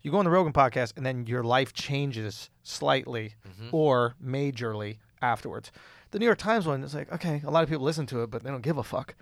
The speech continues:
Speaker 2: Yeah, you have like-minded people listening to a Joe Rogan podcast. He's, he co-signs that this is funny or this is interesting.
Speaker 1: Yeah.
Speaker 2: And they go listen the same way that you're gonna co-sign someone else. And,
Speaker 1: Boom.
Speaker 2: you know, it, it's, he's at the top of the pyramid, but, you know,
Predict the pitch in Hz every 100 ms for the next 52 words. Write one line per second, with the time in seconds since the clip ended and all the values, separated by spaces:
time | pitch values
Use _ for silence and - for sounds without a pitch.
0 | 139 202 120 117 113 117 127 127 127 117
1 | 120 120 113 107 113 104 101 107 101 110
2 | 101 104 104 101 98 98 90 90 90 92
3 | - - 107 107 107 117 117 127 117 107
4 | 104 98 95 82 117 - 113 113 - 110
5 | 101 107 80 - 110 - 107 104 95 90
6 | - 90 92 120 120 - 90 90 92 101
7 | 160 - 85 85 92 90 92 95 92 101
8 | 98 - 98 101 104 101 104 104 104 98
9 | - 101 98 98 110 120 - 95 92 _
10 | - 120 127 101 98 101 98 73 92 -
11 | - - - _ _ 113 110 - - 151
12 | 127 98 104 98 104 117 101 101 - _
13 | _ - 104 95 92